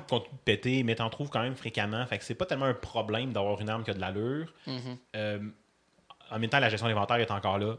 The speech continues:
Speaker 1: intense, même si tu pars, tu sais, m-, moi, c'est pas compliqué, là, le, les, les, les seeds pour faire augmen-, upgrader l'inventaire, là, que sur les armes,
Speaker 2: Ouais,
Speaker 1: là.
Speaker 2: mais, mais ça en
Speaker 1: Que sur les armes, genre.
Speaker 2: ça en dit long, justement. Moi aussi, tu sais, j'ai pogné ces, ces, cette,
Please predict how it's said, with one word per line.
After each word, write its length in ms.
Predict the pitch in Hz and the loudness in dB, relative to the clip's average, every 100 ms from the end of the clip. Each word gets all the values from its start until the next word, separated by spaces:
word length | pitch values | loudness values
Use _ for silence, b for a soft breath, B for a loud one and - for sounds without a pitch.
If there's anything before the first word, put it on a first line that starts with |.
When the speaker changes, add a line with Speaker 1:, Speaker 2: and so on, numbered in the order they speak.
| - | -6
Speaker 1:
intense, 460 | 101 101 113 113 | -4 -2 -2 -2
même 180 | 113 120 | -2 -2
si 160 | - - | -4 -10
tu 100 | - | -4
pars, 220 | 101 - | -4 -4
tu 80 | - | -8
sais, 80 | 113 b b b b b _ | -8 b b b b b _
m-, 80 | 95 - | -14 -4
moi, 100 | 113 | -2
c'est 60 | |
pas 80 | 110 | 0
compliqué, 320 | 98 - 131 | 0 -2 -6
là, 160 | 123 123 | -4 -4
le, 160 | 101 85 67 - - | -4 -8 -10 -18 -16
les, 200 | 95 95 | -10 -8
les, 160 | 92 90 | -8 -8
les 160 | 90 | -8
seeds 260 | 87 - 127 120 | -10 -8 -8 -8
pour 140 | 104 | -8
faire 160 | 104 95 | -4 -4
augmen-, 280 | 101 95 92 | -4 -6 -6
upgrader 320 | 101 101 95 | -8 -6 -2
l'inventaire, 480 | 104 98 95 104 131 | 0 0 0 -2 -2
là, 160 | 131 127 b b _ _ - | -2 -6 b b _ _ 0
que 140 | 123 | 0
sur 260 | 120 113 101 | 2 0 2
les 220 | 101 101 | 0 6
armes, 220 | 113 127 | 6 8
Speaker 2:
Ouais, 80 | 190 | 6
Speaker 1:
là. 40 | |
Speaker 2:
mais, 240 | 175 143 - | 4 0 -2
mais 260 | 143 147 139 | -2 0 2
ça 140 | 151 | 4
en 40 | |
Speaker 1:
Que 120 | 143 151 | 6 8
sur 200 | 151 135 | 6 4
les 200 | 127 131 | 6 4
armes, 180 | 143 | 4
genre. 140 | 135 135 | 0 2
Speaker 2:
ça 160 | 143 | 2
en 120 | 151 151 | 4 2
dit 180 | 143 | 2
long, 200 | 165 180 | 4 4
justement. 220 | 180 165 165 | 4 2 4
Moi 120 | 170 | 6
aussi, 200 | 165 226 | 6 4
tu 80 | - | 2
sais, 60 | |
j'ai 100 | 165 | 2
pogné 320 | 147 139 151 | 2 0 -2
ces, 280 | 143 147 127 | -4 -4 -6
ces, 160 | 117 | -8
cette, 40 | - | -10